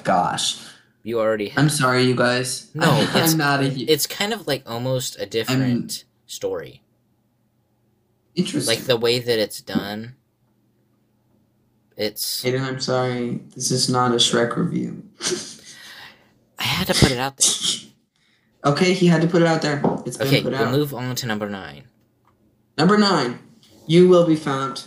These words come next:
Speaker 1: Like I said, better version of Disappear. The lyrics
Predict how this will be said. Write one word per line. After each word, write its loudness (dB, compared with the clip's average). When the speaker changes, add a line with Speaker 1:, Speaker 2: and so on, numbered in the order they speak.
Speaker 1:
Like -2
I 4
said, 0
better 6
version 4
of -2
Disappear. -2
The 4
lyrics 4